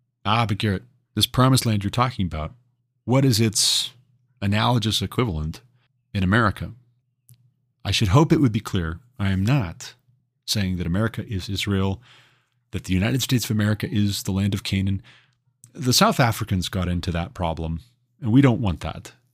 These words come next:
But God is God. That's my point. My point is not that we are Israel. My point is that God is still God.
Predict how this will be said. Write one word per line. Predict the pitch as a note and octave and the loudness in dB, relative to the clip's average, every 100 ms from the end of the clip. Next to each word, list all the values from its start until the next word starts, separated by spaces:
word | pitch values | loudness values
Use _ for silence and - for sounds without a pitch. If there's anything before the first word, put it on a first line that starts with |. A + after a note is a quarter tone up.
| _ _ _ | _ _ _
But | D3 | -2
God | D#3 D3+ | 2 4
is | C3+ | 2
God. | G2 C#3 F#2 - _ _ _ _ _ - | 2 2 0 -6 _ _ _ _ _ 0
That's | D3 - | 0 2
my | G2 | -2
point. | - D2 - _ _ _ _ _ _ _ - | -4 -10 -12 _ _ _ _ _ _ _ -4
My | E3 | 0
point | B3 A2+ | 2 2
is | F#2+ | 2
not | D3+ A2+ G2+ | 2 2 0
that | G#2+ | -2
we | A2+ A2+ | 0 2
are | G2 | 2
Israel. | G2+ A2+ - D#2 E2 - _ _ _ _ _ | 0 -2 -4 -10 -12 -16 _ _ _ _ _
My | B2+ | -2
point | - E3 C3+ | 4 4 4
is | G2 - | 2 -2
that | - | -4
God | A2 G#2 | -2 -2
is | G2 | -2
still | - F#2 | -4 -2
God. | C3+ C3 G2 | 0 0 -4